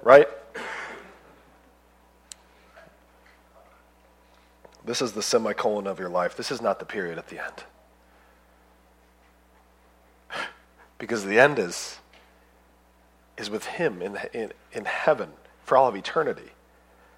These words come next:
And so the dark period that you might be going through, or the dark period that you will be going through, or the dark period that you went through,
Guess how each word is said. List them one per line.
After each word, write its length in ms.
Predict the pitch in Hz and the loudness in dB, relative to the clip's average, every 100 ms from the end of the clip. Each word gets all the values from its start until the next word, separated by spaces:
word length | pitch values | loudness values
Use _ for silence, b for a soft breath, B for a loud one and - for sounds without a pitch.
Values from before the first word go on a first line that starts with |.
| - - - _ | -20 -20 -20 _
And 120 | 117 113 | -8 -4
so 160 | - | -2
the 120 | 110 101 | -2 -2
dark 580 | - 131 165 160 - | 2 4 4 0 -4
period 500 | - - 156 131 101 | -6 -2 0 0 0
that 140 | 101 98 | -2 -4
you 140 | 139 | 0
might 200 | 160 131 | 4 4
be 60 | 113 | 4
going 240 | 120 131 | 2 2
through, 140 | 131 120 | 2 -4
or 40 | |
the 60 | 107 | 2
dark 300 | 123 143 - | 4 4 4
period 220 | 143 135 | 2 2
that 120 | 120 | -2
you 140 | 120 | -4
will 280 | 110 135 170 | 0 2 2
be 120 | 143 | 2
going 240 | 120 120 110 | 0 0 0
through, 160 | - | -4
or 120 | - 131 | -2 0
the 100 | 117 | 6
dark 280 | 139 185 | 8 8
period 240 | - 165 147 | 6 2 4
that 140 | 143 | 2
you 120 | 135 | 2
went 300 | 117 143 - | 2 4 4
through, 360 | - 139 113 101 | 0 -2 -2 -4